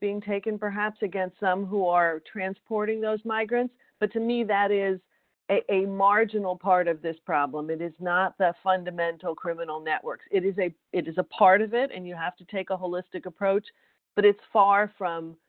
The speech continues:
um, getting to the, the criminal element, uh, that's at the heart of the, of the exploitation of migrants. Um, let me also say that on the asylum processing, one of the things that I think is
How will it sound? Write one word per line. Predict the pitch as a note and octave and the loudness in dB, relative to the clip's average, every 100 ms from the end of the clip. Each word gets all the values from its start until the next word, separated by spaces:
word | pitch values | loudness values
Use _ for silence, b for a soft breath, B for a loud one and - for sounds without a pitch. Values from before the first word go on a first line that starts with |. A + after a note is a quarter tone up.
| _ _ - | _ _ -6
um, | E3 D#3+ D#3+ D#3 D#3+ D#3+ _ _ - | 0 0 -2 -6 -12 -20 _ _ -4
getting | G3 F#3 F#3 - | -4 -4 -10 -6
to | F#3 | -6
the, | D3+ D#3 D3+ B2 C#3+ | -2 -2 -2 -4 -6
the | D3+ D3 C#3+ B2+ _ | -4 -2 -4 -8 _
criminal | - A#3+ G#3 F#3 E3+ D3+ D#3+ | -4 -2 -2 -2 -2 -2 -2
element, | D#3+ E3 D#3 D3+ D3 _ b b b | -4 -4 -6 -10 -12 _ b b b
uh, | D#3 D3+ D3 | 6 8 8
that's | D#3+ D3+ | 4 -6
at | E3 D3+ | -6 -6
the | D#3 | -8
heart | E3+ D3+ D3+ | -2 -2 0
of | D3 C#3 | -4 -6
the, | D3 C#3+ C#3 | -4 -4 -4
of | - C#3+ C3+ C#3+ | -8 -10 -8 -4
the | D3 | -2
exploitation | - - - D3+ D3+ D#3+ D#3 D3+ | -2 -6 -2 -2 0 -4 -4 -8
of | C#3 - | -10 -8
migrants. | C#3 C3+ A#2 F#2 _ _ _ _ _ - | -10 -10 -12 -16 _ _ _ _ _ 2
Um, | G3+ G#3+ G#3+ G#3 _ _ _ - | 4 4 0 -8 _ _ _ -4
let | B3 D#4+ | -2 -2
me | E4+ | -2
also | D4+ C#4 D4 C4+ - | -4 -4 -4 -6 -2
say | A3+ G#3+ | -2 0
that | A3+ | -2
on | - B3 F4 | -2 -4 -4
the | F4 | -6
asylum | C#4 - A#3+ B3 A#3 | -6 0 4 4 2
processing, | A3+ A3 F#3+ G#3 G3 G#3 | 0 -2 -2 -2 -6 -2
one | A3 C4+ | 0 0
of | D#4+ | 0
the | D4 | -6
things | C#4 A3+ A3 | -4 -6 -4
that | A3 | -2
I | G3 | -4
think | G#3 A3 A3 | -4 -6 -6
is | G#3 | -8